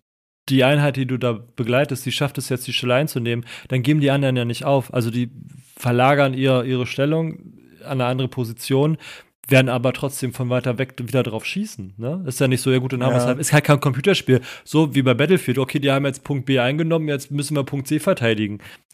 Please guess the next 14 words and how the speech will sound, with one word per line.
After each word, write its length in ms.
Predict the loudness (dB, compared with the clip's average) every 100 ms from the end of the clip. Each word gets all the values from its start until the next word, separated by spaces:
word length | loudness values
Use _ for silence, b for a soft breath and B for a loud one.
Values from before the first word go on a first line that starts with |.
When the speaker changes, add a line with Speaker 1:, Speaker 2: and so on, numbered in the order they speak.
| 0
Speaker 1:
Das 340 | 2 2 -2
<laughs> 1200 | -10 -8 -8 -2 -4 -2 -6 -6 _ -20 -16 -2
passiert 380 | 0 4 4 2
Speaker 2:
<laughs> 0 |
Speaker 1:
nicht, 320 | 0 -2 -2
sondern 240 | 0 2
die 80 | 2
schießen 300 | 2 0 2
halt 120 | 2 2
dann 140 | 0
wieder 140 | 0 0
auf 120 | -2
Punkt 220 | -8 -10
B. 240 | -10 -12